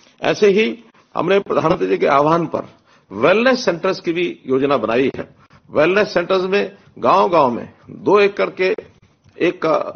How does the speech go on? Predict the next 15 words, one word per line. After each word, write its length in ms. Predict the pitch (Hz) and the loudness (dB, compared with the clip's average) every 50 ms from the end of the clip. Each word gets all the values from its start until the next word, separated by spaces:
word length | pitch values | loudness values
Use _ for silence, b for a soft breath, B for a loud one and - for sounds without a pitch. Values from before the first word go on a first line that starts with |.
| - - - | -16 -12 -4
area 340 | - 147 156 170 190 190 190 | -2 0 2 4 4 4 4
में 260 | 190 202 214 220 220 - _ _ _ _ _ _ - | 2 0 -4 -4 -6 -12 _ _ _ _ _ _ -12
वहां 380 | - 123 135 180 180 190 - - - - _ _ _ _ _ | -10 -2 0 2 2 2 0 -2 -8 -14 _ _ _ _ _
पार्क 280 | 135 147 156 175 190 185 | 0 2 2 2 0 0
कम 160 | 185 196 185 | 0 -2 0
व्यायामशाला, 760 | 165 135 139 151 160 160 202 190 185 190 190 190 190 - - - _ _ _ - | 2 2 2 2 0 0 2 2 2 4 2 0 -2 -6 -14 -20 _ _ _ -2
योग 440 | 117 156 190 202 208 196 208 202 - _ _ _ - | 2 6 6 6 6 4 0 -8 -16 _ _ _ 0
आदि 280 | - 143 160 160 190 | 0 0 2 0 -2
का 240 | 185 185 - 180 180 | -2 0 0 0 0
एक 160 | 180 - - | 0 -2 -2
व्यवस्था 580 | 127 127 143 - - - 185 196 - - B B B B B B | -2 -2 -2 -2 0 0 0 0 0 -2 B B B B B B
और 220 | - - - - - | -2 -2 -2 2 2
आयुर्वेद 460 | 131 151 180 208 196 202 220 214 202 | 4 4 4 4 4 4 4 2 0
का 200 | 196 - 214 202 | 0 0 0 0
एक 140 | 202 196 - | 0 0 -4